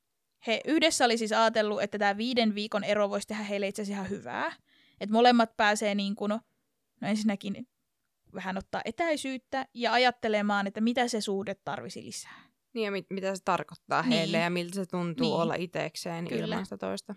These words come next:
Speaker 2: Et se
Speaker 1: Ja
Speaker 2: on
Speaker 1: sitten
Speaker 2: ihan fiksua.
Speaker 1: On. Ja sit, koska oli kuitenkin ajateltu se, että sen viiden viikon päästä heillä on se viikko yhteistä aikaa, kun ei ole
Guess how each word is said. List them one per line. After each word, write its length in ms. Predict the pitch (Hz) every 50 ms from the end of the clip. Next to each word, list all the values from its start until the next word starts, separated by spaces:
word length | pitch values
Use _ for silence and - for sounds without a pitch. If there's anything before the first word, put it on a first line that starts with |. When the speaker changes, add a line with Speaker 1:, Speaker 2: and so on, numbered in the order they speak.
| - 226 -
Speaker 2:
Et 80 | 208 -
se 80 | -
Speaker 1:
Ja 40 | 208
Speaker 2:
on 60 | 254
Speaker 1:
sitten 280 | 247 240 - - 240 - - -
Speaker 2:
ihan 180 | 302 339 330 - -
fiksua. 360 | 320 - - - - 247 -
Speaker 1:
On. 240 | - 359 269 208 202 208
Ja 120 | - 247
sit, 160 | 240 277 254
koska 240 | - 262 240 - 262
oli 100 | 247 247
kuitenkin 380 | 240 269 262 247 240 233 233 -
ajateltu 380 | 247 262 262 247 233 220 220 208
se, 200 | - - 240 220
että 160 | 214 - 233
sen 180 | - 226 220 214
viiden 260 | 240 254 254 233 214
viikon 240 | 202 196 208 202 208
päästä 280 | 214 214 208 - - 208
heillä 200 | 208 214 208 202
on 60 | 208
se 160 | 214 208 208
viikko 500 | 240 269 262 247 - _ _ - 202 185
yhteistä 580 | - 220 220 208 - - 208 208 196 - - -
aikaa, 480 | - 196 196 - 127 - - 127 151 -
kun 160 | - 208 196
ei 120 | 202 214
ole 160 | 202 202 190